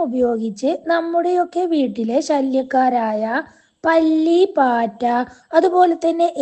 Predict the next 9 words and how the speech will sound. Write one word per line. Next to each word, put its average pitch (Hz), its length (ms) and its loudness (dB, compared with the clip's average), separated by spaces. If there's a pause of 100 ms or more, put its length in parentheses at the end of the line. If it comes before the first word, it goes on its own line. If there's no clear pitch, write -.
എലി, 262 340 2 (220)
പാമ്പ്, 220 520 -2 (540)
ഇവയെയൊക്കെ 359 720 2 (180)
എന്നേക്കുമായിട്ട് 320 1160 0 (200)
എങ്ങനെ 339 480 0
തുരത്തി 277 340 2 (120)
ഓടിക്കാമെന്ന് 233 800 0
നമുക്കൊന്ന് 247 520 -2
നോക്കാം. 214 500 -8